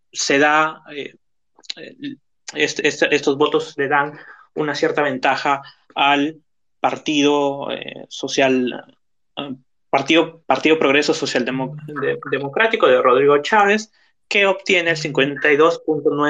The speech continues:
nueve por ciento frente al, su contrincante José María Figueres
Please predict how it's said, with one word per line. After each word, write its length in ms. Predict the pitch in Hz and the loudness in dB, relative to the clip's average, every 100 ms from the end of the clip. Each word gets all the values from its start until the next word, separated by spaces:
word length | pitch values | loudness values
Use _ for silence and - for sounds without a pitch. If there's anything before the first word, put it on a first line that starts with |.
| 147 - | -2 -6
nueve 380 | 147 143 143 143 | -2 2 2 2
por 160 | - | -2
ciento 420 | - 156 143 135 | 0 -2 0 -2
frente 680 | 151 170 151 143 139 147 151 - - _ - | 0 0 0 0 2 0 0 -14 -20 _ -2
al, 420 | 143 143 143 135 - | 2 2 0 -4 -10
su 160 | - 131 | -10 -2
contrincante 580 | 123 - 139 151 147 | -2 -2 -2 0 0
José 300 | 139 131 - | -2 -6 -4
María 340 | 127 127 135 135 | -2 0 -2 -2
Figueres 580 | 143 135 135 135 139 | -2 0 2 0 -4